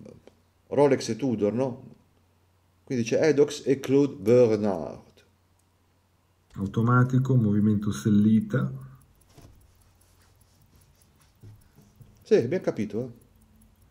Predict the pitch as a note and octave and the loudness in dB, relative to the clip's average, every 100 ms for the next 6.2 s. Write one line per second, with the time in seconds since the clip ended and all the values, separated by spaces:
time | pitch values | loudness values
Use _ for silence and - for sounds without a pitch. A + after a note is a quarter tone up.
0 | _ _ _ _ _ _ - A2 B2 C#3 | _ _ _ _ _ _ -16 -8 -4 -4
1 | C3 - - - - - _ _ _ _ | -6 -10 -18 -20 -20 -20 _ _ _ _
2 | _ - F3 D#3 C3+ D#3 - C3+ A#2 G#2 | _ -4 0 4 6 8 6 6 6 4
3 | - - - - _ _ _ _ _ _ | -2 -12 -16 -20 _ _ _ _ _ _
4 | _ _ _ _ _ _ _ _ _ _ | _ _ _ _ _ _ _ _ _ _
5 | _ - A#2 A#2 A#2 B2+ B2+ C3+ - - | _ -4 2 4 8 8 8 8 6 2
6 | - | -4